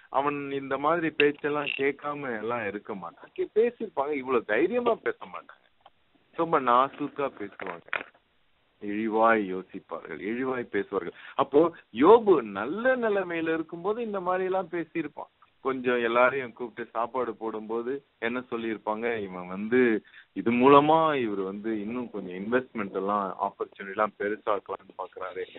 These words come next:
இது மூலமா அவர் வந்து வியாபாரங்களை பெருக்கலாம்னு அதனாலதான் எல்லாரையும்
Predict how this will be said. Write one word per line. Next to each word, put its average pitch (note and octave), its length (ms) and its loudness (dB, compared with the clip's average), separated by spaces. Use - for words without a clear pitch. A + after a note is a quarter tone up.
இது C3+ 220 2
மூலமா D#3 520 4
அவர் A#2 220 2
வந்து G#2+ 260 -4
வியாபாரங்களை B2+ 840 0
பெருக்கலாம்னு A2 580 -4
அதனாலதான் B2 560 0
எல்லாரையும் G#2+ 460 -4